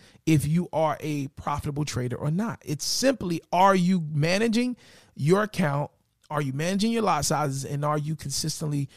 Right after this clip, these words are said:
growing that account? Okay, that's what matters. And so the key here is,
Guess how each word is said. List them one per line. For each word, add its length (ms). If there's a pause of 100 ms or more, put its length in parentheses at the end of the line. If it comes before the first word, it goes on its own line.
(180)
growing 340
that 160
account? 440
Okay, 400 (220)
that's 240
what 120
matters. 520 (260)
And 180
so 440 (600)
the 120
key 400
here 300
is, 460